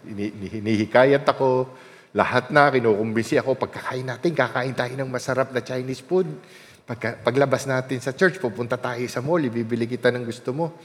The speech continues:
Lahat ng klase ng, ng ulok ginawa niya. Pero isang araw, pumunta ako sa church at tinesting ko. Sabi ko, "Lord, testing nga, one time, big time."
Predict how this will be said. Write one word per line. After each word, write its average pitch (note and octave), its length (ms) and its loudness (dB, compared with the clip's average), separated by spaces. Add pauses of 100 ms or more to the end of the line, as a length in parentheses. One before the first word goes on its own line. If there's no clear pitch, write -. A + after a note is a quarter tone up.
(720)
Lahat F3+ 560 4
ng E3+ 160 0
klase D#3+ 400 4
ng, D3 180 -2 (840)
ng C3+ 160 2
ulok C#3+ 320 4 (560)
ginawa A#2 400 2
niya. A2 240 -4 (400)
Pero D3 240 8
isang D3+ 240 4
araw, G#2+ 480 4 (2500)
pumunta D3+ 480 4
ako C3+ 160 0
sa C#3 80 0
church - 640 -2 (160)
at C#3 160 6 (720)
tinesting D3+ 560 2
ko. G2+ 240 0
Sabi B2+ 320 0
ko, D#3 400 2
"Lord, D3+ 480 -2
testing C3+ 400 2
nga, B2+ 160 2
one A2+ 240 0
time, A2+ 160 6
big G#2+ 240 -2
time." G#2 240 2